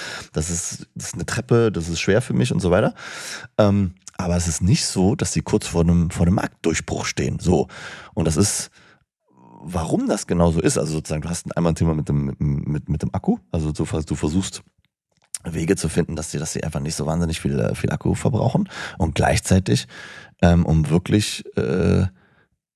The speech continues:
adaptiert zu werden, ist es, glaube ich, also hast du nochmal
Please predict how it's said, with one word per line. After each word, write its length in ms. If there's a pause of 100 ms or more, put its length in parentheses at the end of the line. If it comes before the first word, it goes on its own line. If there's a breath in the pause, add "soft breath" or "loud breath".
(340)
adaptiert 460
zu 160
werden, 380
ist 120
es, 120
glaube 260
ich, 100
also 140
hast 160
du 60
nochmal 500